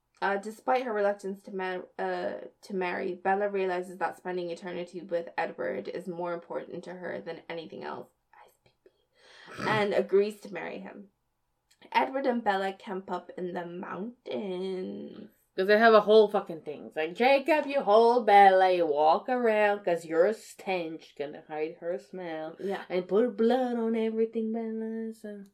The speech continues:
Speaker 1: Yeah, so they basically did that to divert the, the army. I don't know if it actually wor-, it didn't really work well. So during the night,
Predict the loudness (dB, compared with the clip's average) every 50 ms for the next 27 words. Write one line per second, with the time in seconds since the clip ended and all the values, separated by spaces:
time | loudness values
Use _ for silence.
0 | _ _ _ _ _ _ _ _ _ _ _ _ -20 -20 -20 -20 -20 -12 -6 -2
1 | 0 0 2 2 2 0 2 2 2 2 2 0 -4 -10 -10 -10 -4 0 0 0
2 | 0 0 -4 -6 -8 -6 -4 -2 -2 -2 -2 -2 -2 -2 -2 -4 -8 -6 -4 -4
3 | -4 -4 -6 -6 -8 -8 -10 -12 -14 -16 -18 -20 _ _ _ _ _ _ _ _
4 | _ -16 -14 -8 -6 -4 -4 -2 -2 -2 -2 -4 -4 -6 -8 _ _ _ _ _
5 | _ -12 -10 -6 -6 -6 -6 -6 -8 -8 -8 -6 -6 -8 -8 -10 _ -16 -14 -14
6 | -14 -16 _ _ _ _ _ -20 -14 -10 -6 -6 -6 -6 -4 -4 -4 -4 -2 -2
7 | 0 0 0 -2 -4 -2 -2 -2 -4 -4 -6 -8 -8 -6 -8 -8 -8 -4 0 0
8 | 2 0 0 -4 -2 -2 0 0 0 -2 -2 -2 -2 -2 -2 -2 -2 -4 -6 -8
9 | -10 -12